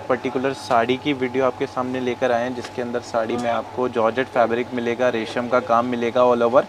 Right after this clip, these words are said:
जरकन आपको मिलने वाले हैं all over booty के साथ। तो completely आप देख सकते हैं ये भी आपका designer pattern के अंदर रहेगी।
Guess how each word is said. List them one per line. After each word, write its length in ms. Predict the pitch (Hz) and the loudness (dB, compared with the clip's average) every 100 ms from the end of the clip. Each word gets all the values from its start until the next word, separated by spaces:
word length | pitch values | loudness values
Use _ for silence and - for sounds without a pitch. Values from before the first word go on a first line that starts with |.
| - - - - - 117 - | -2 -16 -16 -16 -14 -6 4
जरकन 380 | 135 131 160 156 | 4 6 4 6
आपको 280 | 139 - | 4 2
मिलने 260 | 143 139 143 | 0 2 4
वाले 260 | 135 123 123 | 4 2 0
हैं 60 | |
all 180 | 127 123 | -2 -2
over 140 | 127 123 | -2 -2
booty 320 | 120 113 123 | -4 -4 -6
के 140 | 110 110 | -6 -6
साथ। 240 | - 107 87 - - - - - - | 0 0 -2 -10 -18 -18 -18 -16 -12
तो 80 | 131 | -6
completely 580 | 135 123 135 123 143 | -4 -2 -2 -2 2
आप 220 | 143 131 123 | 4 4 0
देख 160 | 117 123 | -6 -4
सकते 280 | 135 - | -8 -6
हैं 80 | 139 | -4
ये 160 | 123 123 | -2 -2
भी 120 | 131 | 0
आपका 240 | 120 - 123 | 0 0 -4
designer 480 | 110 110 113 120 - | -2 -2 -2 -4 -4
pattern 300 | 113 107 120 117 | -4 -4 -6 -6
के 60 | |
अंदर 200 | 127 127 | -4 -2
रहेगी। 340 | 123 117 117 | 0 -2 -2